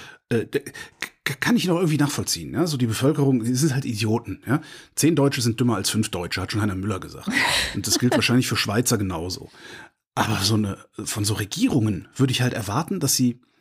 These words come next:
Speaker 1: das Sinnvolle tun, sagen, ja, mir ist jetzt egal, wie doof ihr seid, wir bestellen jetzt trotzdem den Impfstoff.
Speaker 2: Ja.
Speaker 1: <laughs> Das ist aber,
Speaker 2: Ja, sie
Speaker 1: naja.
Speaker 2: bestellt haben sie ihn dann ja sofort, nachdem er sozusagen, ähm, als okay befunden wurde durch die Behörde, die in der Schweiz dafür zuständig ist. Die hat anscheinend so lange gebraucht.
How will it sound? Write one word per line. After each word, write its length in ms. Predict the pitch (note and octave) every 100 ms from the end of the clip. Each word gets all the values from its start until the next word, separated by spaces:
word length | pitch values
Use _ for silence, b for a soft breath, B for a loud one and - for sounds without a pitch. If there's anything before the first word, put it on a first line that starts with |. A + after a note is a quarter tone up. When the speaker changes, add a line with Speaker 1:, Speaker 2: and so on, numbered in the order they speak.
| _
Speaker 1:
das 180 | D3+ -
Sinnvolle 360 | B3 - C3 G2
tun, 200 | G#2 G#2+
sagen, 160 | A#2 B B B
ja, 140 | C#3 - B2+ b b -
mir 260 | B2 D#3 D#3
ist 100 | F#3
jetzt 140 | E3+ C3+
egal, 260 | D#3+ G#3+
wie 80 | C3+
doof 380 | A2 A#2+ A#2 -
ihr 80 | C3
seid, 280 | D3+ -
wir 100 | D3
bestellen 320 | C#3 - F3 D#3+
jetzt 180 | -
trotzdem 260 | - - A#2
den 120 | G#2
Impfstoff. 680 | G#2+ B2+ - - - - - B B B B
Speaker 2:
Ja. 440 | F3 E3+ E3 E3+ E3+ _ _
Speaker 1:
<laughs> 80 | D#3 -
Das 140 | G3 -
ist 120 | -
aber, 280 | F#3 - E3
Speaker 2:
Ja, 100 | G#3+
sie 60 | G#3
Speaker 1:
naja. 160 | A3
Speaker 2:
bestellt 420 | G3+ - G3+ A3+
haben 140 | C4+ C4+
sie 100 | B3
ihn 160 | A#3
dann 160 | A3 G#3+
ja 120 | G3+
sofort, 360 | F#3+ F#3 A3 A3
nachdem 360 | F3 - G3
er 80 | G3
sozusagen, 640 | F#3+ F#3+ F3+ F3 F#3 F3 E3+
ähm, 340 | E3 E3+ E3 -
als 240 | F3 F3+
okay 300 | F3+ - A3+
befunden 560 | B3 F3+ - E3 - E3+
wurde 200 | E3+ F3
durch 220 | E3+ E3
die 140 | - E3+
Behörde, 480 | E3+ D#3 F3 F3+
die 100 | E3+
in 80 | E3
der 140 | E3+ E3
Schweiz 280 | - E3
dafür 220 | - D#3+ -
zuständig 460 | F4+ - F3 D3+
ist. 160 | D#3+ -
Die 80 | F#4+
hat 100 | -
anscheinend 360 | - - D#3
so 80 | D#3
lange 260 | D#3 D#3 D3+
gebraucht. 560 | D#3+ - C3+ D3+ -